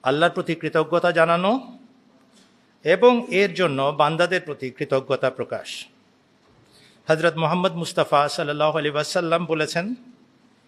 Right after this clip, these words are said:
"লা ইয়াশকুরিল্লাহা মান লা ইয়াশকুরিন নাস।" যে ব্যক্তি মানুষের প্রতি কৃতজ্ঞতা প্রকাশ করে না,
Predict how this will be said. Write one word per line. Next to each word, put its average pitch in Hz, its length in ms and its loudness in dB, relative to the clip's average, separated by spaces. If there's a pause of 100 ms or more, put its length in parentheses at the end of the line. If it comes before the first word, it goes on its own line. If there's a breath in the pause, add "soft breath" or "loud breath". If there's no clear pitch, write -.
(240)
"লা 151 360 6
ইয়াশকুরিল্লাহা 165 1300 0 (840)
মান 139 160 2
লা 147 240 6
ইয়াশকুরিন 135 640 -4
নাস।" 104 440 -8 (1080 soft breath)
যে 160 220 -4
ব্যক্তি 170 600 -2
মানুষের 160 440 0
প্রতি 170 240 -6
কৃতজ্ঞতা 160 560 0
প্রকাশ 143 420 0
করে 156 260 4
না, 175 200 0